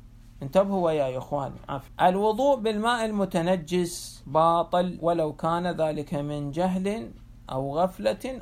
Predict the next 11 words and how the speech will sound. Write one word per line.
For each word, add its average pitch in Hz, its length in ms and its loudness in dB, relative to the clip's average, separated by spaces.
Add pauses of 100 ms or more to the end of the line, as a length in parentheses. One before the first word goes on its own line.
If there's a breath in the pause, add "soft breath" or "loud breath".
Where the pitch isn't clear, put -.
أو 131 160 -8
نسيان. - 500 -12 (200)
هذا 214 300 6
الوضوء 190 480 0
بالماء 208 540 -2
ال-، 185 120 -2
المتنجس 175 1120 -2
سواء 175 300 4
كان 180 320 2
عن 170 240 -2
غفلة 160 500 2